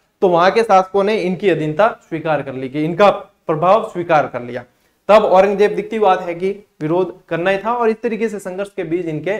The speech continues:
बीच में पड़े हैं। चारुमती वाली स्टोरी क्या है कि मान सिंह ने, जो इसकी बहन थी चारुमती, इसका जो है विवाह औरंगजेब से तय कर दिया। अब यहाँ की, यानी कि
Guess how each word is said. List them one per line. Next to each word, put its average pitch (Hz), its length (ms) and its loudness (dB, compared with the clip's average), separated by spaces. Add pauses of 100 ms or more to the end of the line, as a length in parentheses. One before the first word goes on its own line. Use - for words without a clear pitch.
(340)
बीच 165 160 -4
में 156 160 -4
पड़े 120 180 -6
हैं। 117 120 -12 (560)
चारुमती 294 400 4
वाली 294 280 4
स्टोरी 262 300 -4
क्या 240 200 2
है 226 200 -4 (300)
कि 233 80 -2
मान 208 460 0
सिंह 302 240 0
ने, 165 260 -6 (160)
जो 175 100 2
इसकी 214 280 -2
बहन 220 300 0
थी 285 360 -6 (200)
चारुमती, 247 460 4
इसका 285 840 0
जो 202 100 2
है 208 180 2
विवाह 190 320 2 (440)
औरंगजेब 196 400 2
से 269 440 -4
तय 165 140 2
कर 135 160 -4
दिया। 123 240 -6 (260)
अब 185 140 2
यहाँ 196 340 2
की, - 360 -8 (100)
यानी 190 200 0
कि - 440 -8